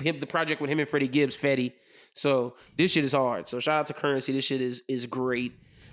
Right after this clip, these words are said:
That's pretty much all the new music, really. Not too, not too much. Not too, too much. Now,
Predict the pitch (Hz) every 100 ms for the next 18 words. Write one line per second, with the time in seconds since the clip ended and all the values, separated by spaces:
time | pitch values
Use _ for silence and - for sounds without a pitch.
0 | - - 403 247 180 147 135 131 127 123
1 | 120 123 123 120 123 - 285 294 294 320
2 | 302 320 214 175 160 - - _ - -
3 | 262 254 247 - 254 - 156 131 120 113
4 | - - 160 151 143 135